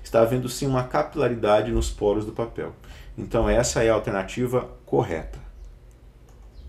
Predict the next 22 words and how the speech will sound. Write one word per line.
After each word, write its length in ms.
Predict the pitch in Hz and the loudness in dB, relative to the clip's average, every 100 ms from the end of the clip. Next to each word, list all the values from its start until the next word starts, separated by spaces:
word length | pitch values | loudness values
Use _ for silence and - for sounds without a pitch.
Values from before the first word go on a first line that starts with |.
| - - - - - - - - - - - - - - - - - - | -16 -16 -16 -16 -6 -4 6 12 12 10 -2 -14 -18 -20 -20 -20 -20 -4
Questão 460 | - 233 - 202 185 | 6 6 8 6 6
de 80 | |
número 320 | 180 175 175 156 | 4 8 8 8
vinte 300 | 156 190 143 | 6 0 4
e 20 | |
nove, 320 | 131 143 143 | 6 8 6
também 360 | 156 143 127 131 | 4 4 6 6
do 140 | 143 | 4
enem. 420 | 147 113 110 - - - | 6 6 4 2 -8 -16
Questão 260 | - - 127 | -12 -4 -4
fresquinha 680 | 127 147 147 - 123 127 101 | -2 -2 -2 -2 0 2 2
aí 100 | 98 | 2
do 140 | 101 | 0
enem 260 | 104 98 113 | 0 0 -2
de 60 | |
dois 200 | 110 101 | 0 -2
mil 160 | 101 120 | -2 -4
e 60 | 120 | -4
vinte. 420 | 98 90 90 - - - - - - - - - - | -6 -8 -10 -14 -16 -18 -16 -14 -14 -12 -12 -12 -6
Em 100 | 135 | -4
seu 200 | 151 214 | 4 8
laboratório, 760 | 196 147 113 - 90 92 104 | 8 8 6 4 2 2 0